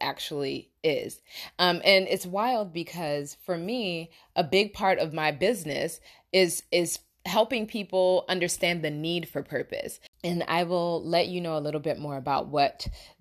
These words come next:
that resulted in and how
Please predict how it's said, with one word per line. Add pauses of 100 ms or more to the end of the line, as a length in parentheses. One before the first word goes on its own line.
(140)
that
resulted
in
and
how